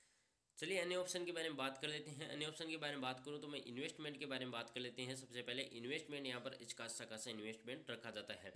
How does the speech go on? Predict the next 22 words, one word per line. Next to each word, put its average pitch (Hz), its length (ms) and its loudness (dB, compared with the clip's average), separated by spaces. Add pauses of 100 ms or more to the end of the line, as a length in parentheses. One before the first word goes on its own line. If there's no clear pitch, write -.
(500)
investment 175 480 2
जितना 160 260 0
आपके 160 220 0
पास 156 220 -2
investment 147 500 -2
होगा, 135 220 0
मान 127 200 2
लीजिए 135 200 0
आपके 135 200 -2
पास 135 220 0
दस 131 220 -2
डॉलर 127 280 0
है 123 80 0
तो 151 120 -6
उसी 127 280 -2
हिसाब 120 300 -4
से - 140 -2
आप 113 160 0
investment 117 500 -6
कर 127 140 -2
सकते 113 320 -6
हैं। 101 200 -6